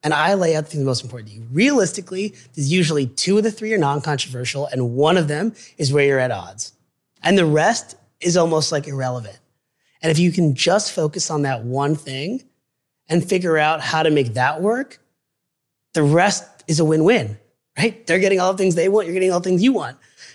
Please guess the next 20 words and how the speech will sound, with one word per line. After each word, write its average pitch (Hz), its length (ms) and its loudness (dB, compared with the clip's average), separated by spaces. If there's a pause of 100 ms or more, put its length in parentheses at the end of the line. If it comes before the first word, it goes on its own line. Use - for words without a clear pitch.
And 165 160 0
people 233 240 0
forget 240 380 -4
that 202 100 0
and 156 80 2
they 175 80 2
play 262 340 -2
it 247 120 -2
so 208 400 0
coy. 220 400 -2
But 151 200 -2 (380)
look, 190 100 -14
even 214 260 2
at 233 60 4
the 208 60 2
most 180 200 0
simple 180 340 -2
level, 147 440 -2 (560)
this 139 200 -2
company 196 640 2